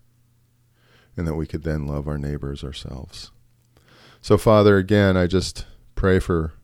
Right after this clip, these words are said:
our families, protection and healing, that they would know you on a very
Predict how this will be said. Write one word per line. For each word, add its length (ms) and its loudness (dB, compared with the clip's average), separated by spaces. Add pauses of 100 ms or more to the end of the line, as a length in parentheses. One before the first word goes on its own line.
(200)
our 120 -6
families, 840 -4 (320)
protection 560 -4
and 140 -2
healing, 460 -4 (1600)
that 160 -2
they 100 4
would 160 4
know 220 2
you 320 -2 (680)
on 100 -2
a 60 -2
very 460 0